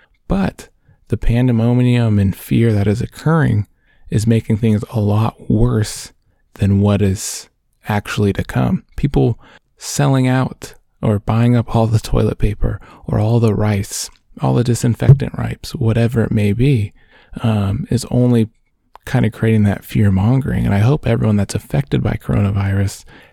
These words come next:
has, you know, the ability to get tested and recovers, stays healthy, continues to hydrate, is getting adequate sleep to keep your immune system as powerful as possible. And the cool content from this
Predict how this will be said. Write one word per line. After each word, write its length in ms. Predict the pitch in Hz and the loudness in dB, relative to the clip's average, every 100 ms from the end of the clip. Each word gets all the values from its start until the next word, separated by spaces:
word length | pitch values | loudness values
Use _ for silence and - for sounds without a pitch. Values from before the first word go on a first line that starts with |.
| - | -8
has, 560 | - 120 127 117 - - _ _ _ | -4 0 0 -2 -8 -18 _ _ _
you 100 | - | -4
know, 140 | 101 95 | -2 0
the 140 | 101 | 0
ability 400 | 110 123 117 110 | 2 2 4 2
to 80 | 110 | 2
get 160 | 104 - | 0 0
tested 640 | 107 98 - 101 98 101 | -2 0 -2 0 2 0
and 520 | - 98 117 104 101 - - - - | 0 0 0 -2 -4 -10 -20 -14 -4
recovers, 720 | 104 - - 117 117 104 98 | -2 -2 -2 0 2 0 0
stays 300 | - 110 - | 0 0 0
healthy, 640 | 131 107 - 110 101 95 _ _ - | -2 -2 0 2 2 -2 _ _ -10
continues 540 | - 110 - 139 127 123 | -2 -2 2 2 2 0
to 80 | - | -4
hydrate, 760 | - 117 120 113 120 104 - - | -4 -2 -2 0 0 0 -2 -8
is 160 | 113 | -10
getting 320 | - 131 117 - | -2 0 0 0
adequate 500 | 107 110 - 113 - | 0 0 -2 -4 -4
sleep 480 | - - 110 - - - - - | -2 0 0 -2 -12 -20 -20 -10
to 100 | - | -8
keep 400 | - - 151 - | -6 -2 -2 0
your 180 | 120 113 | 2 4
immune 400 | 113 117 117 107 | 4 4 4 2
system 540 | - 110 - 113 104 - _ _ - | 0 -2 0 2 2 -2 _ _ -6
as 140 | 117 | -4
powerful 640 | - - 113 113 - 131 113 | -2 0 2 2 0 -2 -4
as 100 | - | 0
possible. 760 | - 110 - 117 80 - - _ - _ - | 0 0 -4 -4 -4 -8 -12 _ -20 _ -2
And 360 | 110 107 107 - _ _ - | 2 2 0 -6 _ _ -2
the 120 | 107 | -2
cool 340 | - - 151 | 0 2 2
content 480 | - 120 113 107 - | 0 0 0 0 -4
from 180 | - 101 | -2 2
this 380 | 135 151 - | 2 2 -2